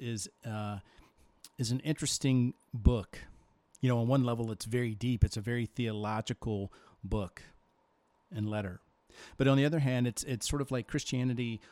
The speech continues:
one oh one. There's a lot, it's basics. It's the basics of our faith, the basics of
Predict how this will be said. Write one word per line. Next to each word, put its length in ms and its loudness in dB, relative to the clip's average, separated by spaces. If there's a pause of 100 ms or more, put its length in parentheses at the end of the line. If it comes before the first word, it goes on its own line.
(120)
one 200 0
oh 60 2
one. 260 4
There's 180 -2
a 40 -6
lot, 280 -6
it's 160 -8
basics. 580 -6
It's 80 -8
the 100 -10
basics 840 -4
of 160 -4
our 140 -2
faith, 720 -8 (680)
the 80 -6
basics 540 -4
of 140 -8